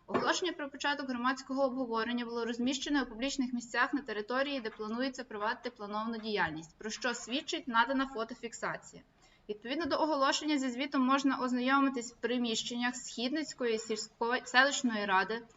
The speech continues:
за адресою Львівська область, С М Т Східниця, вулиця Золота Баня, три, а також в приміщенні тов «Майдан Еко», Львівська область, Дрогобицький район, село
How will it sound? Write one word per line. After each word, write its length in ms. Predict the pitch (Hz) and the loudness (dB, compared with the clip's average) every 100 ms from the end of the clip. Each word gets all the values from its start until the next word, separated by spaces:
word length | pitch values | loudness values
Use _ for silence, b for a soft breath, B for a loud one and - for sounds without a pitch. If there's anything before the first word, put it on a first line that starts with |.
| - | -4
за 120 | 226 | 2
адресою 500 | 233 226 226 240 269 | 4 6 6 4 -2
Львівська 400 | 240 262 262 233 | 0 -2 0 -2
область, 520 | 185 214 240 262 - | 2 2 2 -2 -2
С 160 | 220 226 | -4 -2
М 100 | 220 | 0
Т 160 | 247 | 0
Східниця, 560 | 233 - 214 233 247 262 | 0 -2 -4 -2 -2 -2
вулиця 460 | 208 226 277 269 226 | -2 0 0 0 -2
Золота 340 | 208 208 233 | -2 2 2
Баня, 320 | 214 214 190 - | 4 2 2 -4
три, 280 | 180 196 254 B B B | -2 -2 -4 B B B
а 80 | - | 0
також 300 | 226 269 311 | 6 6 6
в 100 | - | -2
приміщенні 600 | 247 240 269 269 269 262 | -4 0 0 0 0 0
тов 280 | 262 226 247 | 2 2 4
«Майдан 440 | 214 202 220 226 - 175 | 4 4 4 4 4 2
Еко», 200 | 175 180 | 2 -4
Львівська 500 | 185 240 247 - 151 - | -2 -2 -2 -8 -10 -4
область, 440 | 180 185 247 262 | -2 0 0 -2
Дрогобицький 640 | 202 214 208 185 - - | -2 0 0 0 -6 -6
район, 500 | 175 175 165 175 220 | -4 -4 -4 -2 -2
село 440 | 262 208 196 214 | -2 -4 2 2